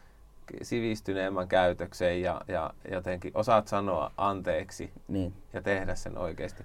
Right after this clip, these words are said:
Speaker 2: Mun mielestä kiroilussakin on siis semmonen, että ei sitä tarvii änkä joka paikkaan. Et, niinku, jos mä vaikka mun kavereitten kanssa ja sit vaikka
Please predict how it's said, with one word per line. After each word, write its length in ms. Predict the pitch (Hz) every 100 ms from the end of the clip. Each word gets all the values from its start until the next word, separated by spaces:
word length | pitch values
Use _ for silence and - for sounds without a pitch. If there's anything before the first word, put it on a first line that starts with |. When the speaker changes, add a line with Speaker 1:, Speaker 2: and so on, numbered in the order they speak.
| -
Speaker 2:
Mun 180 | 104 123
mielestä 400 | 135 127 - 117 - - - - - -
kiroilussakin 600 | 127 127 107 101 98 95
on 60 |
siis 200 | 95 87
semmonen, 360 | - 98 90 82
että 140 | -
ei 160 | - 98
sitä 180 | 95 95
tarvii 280 | 98 90 76
änkä 200 | 85 71
joka 300 | 78 82 82
paikkaan. 440 | - - - - - -
Et, 160 | -
niinku, 120 | 87 90
jos 80 |
mä 80 | 101
vaikka 180 | 98 101
mun 100 | 110
kavereitten 520 | 131 131 113 110 110
kanssa 380 | 98 95 92 90 - - -
ja 60 | -
sit 160 | 101 98
vaikka 360 | 98 104 -